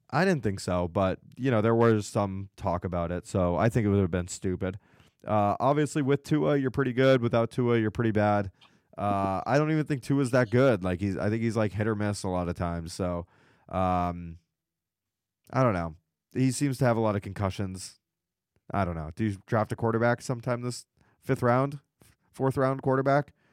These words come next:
just to be safe? 'Cause that guy's Skylar White, Skylar Jones, Skylar, what was his name?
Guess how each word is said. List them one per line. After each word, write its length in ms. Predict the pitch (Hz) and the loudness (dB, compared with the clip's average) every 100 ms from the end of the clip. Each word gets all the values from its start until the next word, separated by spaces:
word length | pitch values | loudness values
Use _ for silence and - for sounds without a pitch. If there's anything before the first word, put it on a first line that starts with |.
| _ _ _ | _ _ _
just 180 | 120 113 | -4 0
to 60 | 127 | 0
be 80 | |
safe? 280 | 117 127 135 | 2 2 0
'Cause 140 | - 110 | 0 0
that 160 | 123 | 2
guy's 260 | 117 101 - | 2 0 2
Skylar 380 | 107 101 95 87 | 2 2 2 0
White, 360 | 95 90 - - _ _ _ _ _ _ | 0 0 -4 -10 _ _ _ _ _ _
Skylar 600 | - 113 101 95 90 87 - _ _ | -6 0 2 2 0 -4 -6 _ _
Jones, 560 | 113 101 95 85 85 - | -2 -2 -2 -4 -8 -4
Skylar, 460 | 104 98 92 92 | 0 0 0 -2
what 140 | 90 104 | -2 -2
was 100 | 110 | -4
his 120 | 117 | -4
name? 260 | 120 123 | -4 -6